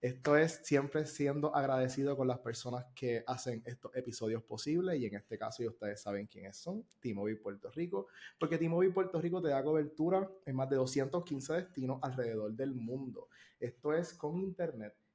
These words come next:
y con textos incluidos sin cargos adicionales. Yo siempre les digo que si ustedes están en aquella compañía de allá, yo, ya el problema es tuyo, porque ya yo estoy diciéndolo veinte veces, y si tú no te has com-, ha cambiado, ya no hay más nada que hacer. Yo simplemente cumplo con dejarles saber a ustedes lo que ustedes deberían estar haciendo.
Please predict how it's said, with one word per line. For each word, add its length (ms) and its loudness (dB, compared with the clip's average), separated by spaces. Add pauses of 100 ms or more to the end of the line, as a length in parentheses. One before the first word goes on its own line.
(220)
y 100 -4
con 320 -2
textos 540 -6
incluidos 640 2
sin 180 -2
cargos 400 -2
adicionales. 720 -2 (480)
Yo 640 2
siempre 360 0
les 160 4
digo 220 10
que 80 2
si 60 0
ustedes 260 0
están 160 0
en 80 4
aquella 220 4
compañía 480 0
de 140 4
allá, 140 4
yo, 220 4
ya 160 6
el 80 2
problema 300 6
es 120 -4
tuyo, 300 8
porque 160 2
ya 80 4
yo 80 4
estoy 300 4
diciéndolo 460 2
veinte 280 2
veces, 300 2
y 80 0
si 80 0
tú 100 -2
no 80 -2
te 60 0
has 80 -6
com-, 240 -8
ha 100 0
cambiado, 480 6
ya 240 10 (600)
no 80 6
hay 80 8
más 160 6
nada 160 4
que 60 6
hacer. 260 0
Yo 120 4
simplemente 540 2
cumplo 320 4
con 100 2
dejarles 280 2
saber 160 2
a 20 2
ustedes 220 0
lo 80 4
que 80 -4
ustedes 240 0
deberían 440 0
estar 220 -18
haciendo. 320 -20